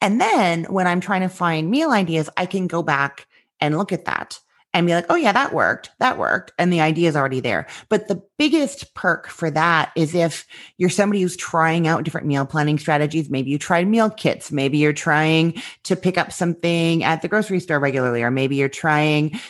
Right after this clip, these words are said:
somebody's system. Whether it works or not, you still are getting that data on your calendar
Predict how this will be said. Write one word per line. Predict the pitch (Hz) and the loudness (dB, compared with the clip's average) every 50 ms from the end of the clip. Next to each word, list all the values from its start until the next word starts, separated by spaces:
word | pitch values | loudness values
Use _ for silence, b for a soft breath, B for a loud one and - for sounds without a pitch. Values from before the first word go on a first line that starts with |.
| B | B
somebody's | B - 190 175 170 170 175 170 - | B 0 0 0 2 0 0 -2 -2
system. | - 240 - - - 156 127 120 117 147 - b b b b b b _ _ _ _ - | -4 -8 -6 -4 -4 -2 -2 -2 -4 -6 -10 b b b b b b _ _ _ _ -6
Whether | 233 233 285 294 320 339 | -2 0 2 2 2 2
it | 302 - | 0 2
works | 196 226 220 - - | 0 0 0 0 0
or | 220 | 0
not, | 175 151 151 202 262 - | 2 2 2 2 0 0
you | 214 208 | 0 -2
still | 196 - - 233 240 | -2 -2 -2 0 0
are | 262 254 | 0 0
getting | 202 165 151 139 160 180 190 | 0 0 0 0 2 2 2
that | 185 160 147 - - 127 | 2 2 0 -2 -4 -2
data | - 131 120 131 139 196 240 247 - | -2 0 0 0 0 0 -2 -2 0
on | - 165 165 | -2 0 0
your | 156 151 151 | -2 -4 -6
calendar | - - - 143 120 123 143 190 247 311 349 403 427 | -8 -10 -8 -6 -4 -2 0 0 2 2 0 0 -2